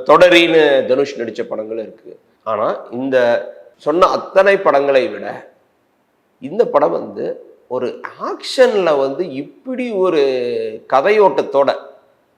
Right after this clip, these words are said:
எந்த ஒரு இந்திய இயக்குனரும் இது வரைக்கும் படமாக்கல. ரொம்ப அபாரமா இருக்கு. ஒரே ஒரு இது என்னன்னா, இந்த படம் வந்து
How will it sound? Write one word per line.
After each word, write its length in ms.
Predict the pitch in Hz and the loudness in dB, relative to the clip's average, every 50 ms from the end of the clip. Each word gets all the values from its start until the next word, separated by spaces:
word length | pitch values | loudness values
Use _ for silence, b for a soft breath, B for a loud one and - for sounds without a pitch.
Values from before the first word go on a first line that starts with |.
| _ _ | _ _
எந்த 460 | - 101 120 135 165 208 240 247 269 254 | -8 -6 -4 -4 -4 -2 0 2 4 4
ஒரு 260 | 226 196 170 151 143 | 4 4 4 2 -2
இந்திய 280 | 143 156 160 170 175 | -2 -4 -4 -2 -2
இயக்குனரும் 640 | 165 151 147 147 - 139 123 123 117 123 - 202 - - - - _ _ _ - | 0 0 0 -2 -2 -4 -4 -2 -2 -2 -4 -4 -8 -14 -20 -20 _ _ _ -12
இது 140 | 113 120 | -10 -6
வரைக்கும் 500 | 117 120 117 143 143 - 175 185 202 - - - _ _ | -6 -4 -6 -6 -8 -8 -10 -10 -10 -10 -16 -20 _ _
படமாக்கல. 460 | 107 101 101 98 98 92 - - 90 - _ _ _ _ _ _ _ _ _ _ _ _ _ _ _ _ _ _ _ _ _ _ - - | -12 -12 -12 -14 -16 -18 -20 -20 -20 -20 _ _ _ _ _ _ _ _ _ _ _ _ _ _ _ _ _ _ _ _ _ _ -20 -16
ரொம்ப 260 | 117 135 185 226 269 254 202 165 143 127 117 110 107 104 101 98 95 95 95 98 | -12 -2 2 4 6 6 6 6 4 2 0 -2 -4 -6 -8 -8 -10 -12 -4 0
அபாரமா 360 | 127 131 143 143 139 - - | 4 4 4 4 4 2 0
இருக்கு. 580 | - - - - 180 220 226 - b b b b b b b b b _ _ _ _ - | -2 -4 -6 -6 -6 -6 -6 -8 b b b b b b b b b _ _ _ _ -8
ஒரே 340 | 110 139 170 233 285 302 311 | -4 -2 0 2 2 4 6
ஒரு 220 | 294 277 226 190 | 6 8 8 6
இது 180 | 175 147 135 131 | 4 2 0 -4
என்னன்னா, 400 | 131 120 120 143 202 - - - | -4 -6 -6 -6 -6 -8 -10 -10
இந்த 300 | - 127 135 151 156 151 | -10 -10 -6 -4 -4 -2
படம் 280 | - - 139 151 180 185 | 0 0 0 0 0 -2
வந்து 640 | 151 123 113 117 143 214 330 349 - - - - | -4 -8 -8 -4 -4 -4 -4 -4 -8 -14 -18 -20